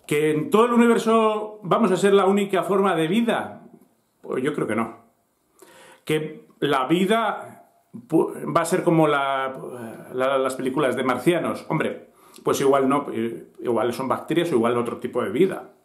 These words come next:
Eh, de hecho, creo que la nasa, más de una vez, han descubierto alguna bacteria o han querido descubrir en alguna, en el agua helada de, yo qué sé, de Júpiter.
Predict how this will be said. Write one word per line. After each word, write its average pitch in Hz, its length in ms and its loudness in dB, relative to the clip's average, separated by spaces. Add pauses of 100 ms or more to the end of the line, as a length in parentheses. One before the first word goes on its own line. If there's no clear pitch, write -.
(840)
Eh, 120 600 -4
de 127 140 0
hecho, 175 540 2 (320)
creo 135 220 -2
que 135 80 0
la 120 100 0
nasa, 151 380 -4
más 123 280 -4
de 127 80 2
una 117 200 4
vez, 165 360 0 (600)
han 131 180 -6
descubierto 131 680 0
alguna 123 280 2
bacteria 151 500 0
o 127 220 4
han 135 140 -2
querido 131 400 0
descubrir 127 600 0
en 135 140 0
alguna, 120 1040 -4
en 120 120 -4
el 120 140 0
agua 127 240 -2
helada 131 380 -2
de, 113 520 -10
yo 117 160 -6
qué 113 120 -8
sé, - 200 -10
de 95 100 -12
Júpiter. 160 600 -10